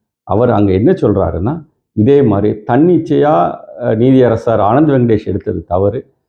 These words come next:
சீஃப் ஜஸ்டிஸ் அனுமதியோடு தான் எடுக்க வேண்டும் என்று. அதை அங்க விசாரணை நடத்துறாங்க. அப்போ நீதியரசர் ஆனந்த் வெங்கடேஷ் சீஃப் ஜஸ்டிஸ்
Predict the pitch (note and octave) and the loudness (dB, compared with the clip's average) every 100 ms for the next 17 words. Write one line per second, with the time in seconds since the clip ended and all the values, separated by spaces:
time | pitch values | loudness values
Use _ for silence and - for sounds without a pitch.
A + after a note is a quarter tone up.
0 | _ _ G3+ G3 F3 D#3+ C3 - G#2+ C#3+ | _ _ 0 2 2 2 0 0 2 2
1 | D#3 C3+ A2+ G#2+ G2+ F#2+ G#2 G2+ F#2 E2+ | 4 2 0 0 -2 -2 -2 -2 -2 -6
2 | F2+ E2+ D#2 - _ _ _ _ - E3 | -10 -14 -16 -20 _ _ _ _ -2 2
3 | F3 C#3 G2 G2 A#2+ A2 F2+ F#2+ G2+ F#2 | 2 2 0 0 0 0 0 -2 -2 -2
4 | F2+ A#2+ - _ _ - A2+ - A#2+ A2+ | -2 -6 -10 _ _ -8 -6 -2 0 0
5 | G#2 G2 F#2+ F#2+ F#2 G#2 B2 B2 A2+ G#2+ | 0 0 0 0 0 0 2 2 0 -2
6 | G#2 A#2 A2 G#2+ A2 C#3 C#3 - - C#3 | 0 0 0 0 0 -2 -4 -18 -4 -2
7 | A2+ A#2 - B2 - - | 0 0 0 -2 -2 -8